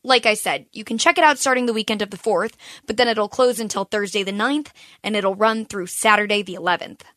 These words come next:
Tickets start at twenty dollars, but kids under twelve get in for free. Now, if you'd prefer to be outside for your fan experience, you're in luck. You can head to Hance Park in downtown Phoenix.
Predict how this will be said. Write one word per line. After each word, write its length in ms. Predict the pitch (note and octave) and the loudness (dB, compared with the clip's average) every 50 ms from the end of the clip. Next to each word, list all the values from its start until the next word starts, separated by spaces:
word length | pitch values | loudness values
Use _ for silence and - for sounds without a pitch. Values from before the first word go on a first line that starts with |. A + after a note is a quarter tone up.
| _ _ _ _ _ _ - | _ _ _ _ _ _ -4
Tickets 280 | - C4+ A#3 A#3 G#3+ - | -4 -2 -2 -2 -4 -2
start 220 | - B3 A3+ G#3+ | 0 0 0 0
at 80 | G3+ G3+ | 0 -6
twenty 240 | - - A#3 A3 | -2 -2 -2 2
dollars, 400 | G#3+ A3 G#3+ G#3+ G#3+ G#3 G#3+ G#3+ - _ _ | 4 4 4 4 4 0 -2 -4 -8 _ _
but 180 | - G3+ - _ | -4 -4 -4 _
kids 340 | - - D#4 E4 C4+ A#3 - | -8 -2 -2 -2 -2 -2 -4
under 200 | - G#3 G3 F#3 | -4 -4 -4 -4
twelve 440 | F#3+ - - B3 C4 D4+ C#4 A#3 - | -6 -2 2 4 4 4 2 -2 -6
get 120 | - E3 C3+ | -6 -6 -6
in 140 | G#2 - | -6 -8
for 140 | - G#3+ A3 | -6 -6 -6
free. 440 | A3 - G#3+ F#3+ D#3+ C#3 C#3+ - - _ _ _ _ _ _ _ _ _ _ _ _ _ - - - - - _ | -4 -2 -2 -2 -2 -4 -8 -10 -16 _ _ _ _ _ _ _ _ _ _ _ _ _ -20 -20 -20 -20 -16 _
Now, 180 | - D4+ D#4+ D#4+ | 2 4 4 4
if 80 | C4 | 4
you'd 120 | D4+ E4 - | 0 -4 -2
prefer 260 | E4+ E4 - F#4+ G4+ | -2 -4 -2 -2 -4
to 80 | G#4+ D4+ | -2 -2
be 140 | E4 D#4 | 0 2
outside 480 | C#4+ D#4 C#4 - - B3+ A#3+ A3+ G#3+ - | 2 2 0 0 2 4 4 4 2 0
for 80 | - G3+ | -4 -4
your 140 | F#3 F3+ | -4 -4
fan 220 | F#3 - F#3+ F3 D#3+ | -2 0 -2 -2 -2
experience, 680 | D3+ - - - F3 D3+ D#3 E3 F#3 B3 C#4+ - - - _ _ | -4 -12 -10 -8 -6 -4 -4 -2 -4 -4 -6 -6 -10 -14 _ _
you're 180 | E3+ F3+ E3 E3+ | -4 -2 -2 0
in 80 | F#3+ | 0
luck. 380 | A3 C4+ C#4+ - - _ _ - _ _ _ _ _ _ _ - - - - - - | 2 2 2 2 0 _ _ -20 _ _ _ _ _ _ _ -20 -20 -20 -20 -4 0
You 100 | E4+ F4+ | 0 2
can 120 | F#4 E4 | 2 2
head 120 | D#4+ D#4 - | 0 2 0
to 80 | C4 | -2
Hance 300 | G#3+ A3+ B3+ A#3+ A3+ - | -2 0 0 0 0 -2
Park 300 | - - B3+ C#4 C4+ - | 0 0 0 0 0 -2
in 140 | - C4+ C4+ | -4 -4 -2
downtown 440 | A#3+ G#3 D#3+ C#4+ - G#3 G3 F#3+ G3+ | -2 -2 -4 -4 -6 -4 -6 -6 -6
Phoenix. 580 | - G#3 F3 C3+ G#2 - - - - - - | -6 -10 -8 -8 -8 -10 -12 -12 -14 -14 -14